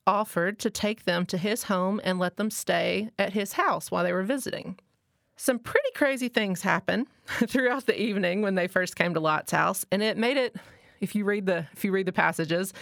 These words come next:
it made it very apparent that Lot, his wife, and his daughters were all completely surrounded by sin, just crazy stuff. And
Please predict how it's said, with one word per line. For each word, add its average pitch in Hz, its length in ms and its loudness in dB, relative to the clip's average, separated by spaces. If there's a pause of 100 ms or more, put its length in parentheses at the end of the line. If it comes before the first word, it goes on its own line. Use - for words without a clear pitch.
(180)
it 214 120 0
made 220 200 0
it - 100 -2
very 220 680 0
apparent 170 640 -2
that 196 200 -2
Lot, 220 460 0 (240)
his 190 220 -2
wife, 175 520 2 (140)
and 226 320 2
his 190 200 -2
daughters 139 560 0 (440)
were 202 180 0
all 190 240 2
completely 202 1300 -2 (360)
surrounded 165 880 2
by 143 220 2
sin, 156 560 -2
just - 180 -4
crazy - 480 -2
stuff. - 380 -8 (480)
And 202 220 2